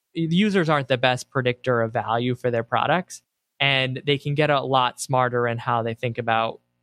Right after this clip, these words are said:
value metrics. And so, like, one model that you might think about is a model like a Wistia. So they're a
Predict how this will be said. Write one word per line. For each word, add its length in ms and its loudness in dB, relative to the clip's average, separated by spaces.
value 320 0
metrics. 520 -8
And 140 2
so, 160 2
like, 280 -4
one 340 0
model 360 0
that 140 -4
you 80 -6
might 220 -4
think 140 -10
about 320 0
is 120 -4
a 60 -2
model 320 -2
like 260 -4
a 100 -2
Wistia. 640 0
So 140 -4
they're 240 2
a 280 0